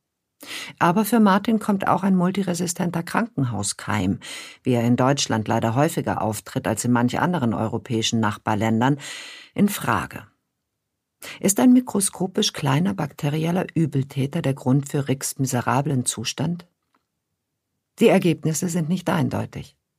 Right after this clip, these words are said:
Daher beschließt Martin, Ricks Fall am nächsten Tag in der interdisziplinären Fallkonferenz des Zentrums vorzustellen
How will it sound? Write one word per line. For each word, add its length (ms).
Daher 220
beschließt 460
Martin, 500
Ricks 260
Fall 260
am 140
nächsten 380
Tag 260
in 120
der 120
interdisziplinären 1000
Fallkonferenz 1000
des 180
Zentrums 520
vorzustellen 800